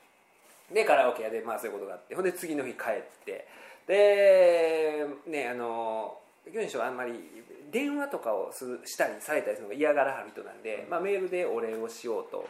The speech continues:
Speaker 1: いうことで、まあ、「昨日はありがとうございました」っていうね、メールをしたんですけれども、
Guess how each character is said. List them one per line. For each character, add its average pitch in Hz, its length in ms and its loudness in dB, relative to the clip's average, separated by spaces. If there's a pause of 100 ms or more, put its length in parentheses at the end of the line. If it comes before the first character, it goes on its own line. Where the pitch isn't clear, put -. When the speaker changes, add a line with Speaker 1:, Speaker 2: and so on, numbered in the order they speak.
Speaker 1:
い 117 60 -10
う 110 60 -10
こ 104 100 -10
と 98 80 -10
で、 101 140 -10
ま 113 80 -8
あ、 - 60 -6
「昨 117 60 -14
日 104 40 -10
は 101 140 -6
あ 104 60 -4
り 110 80 -8
が 110 100 -4
と 95 80 -10
う 101 40 -12
ご 113 80 -8
ざ 127 100 -2
い 120 60 -2
ま 123 120 -6
し - 60 -16
た」 - 100 -10
っ - 100 -16
て 98 80 -16
い 101 60 -12
う 104 40 -16
ね、 123 200 -10 (240)
メ 185 200 6
ー 175 40 6
ル 160 120 4
を 151 320 6 (300)
し - 100 -12
た 208 180 6
ん - 220 -8
で 131 100 -2
す - 160 -4
け 139 120 2
れ 120 80 0
ど - 120 -8
も、 117 320 -2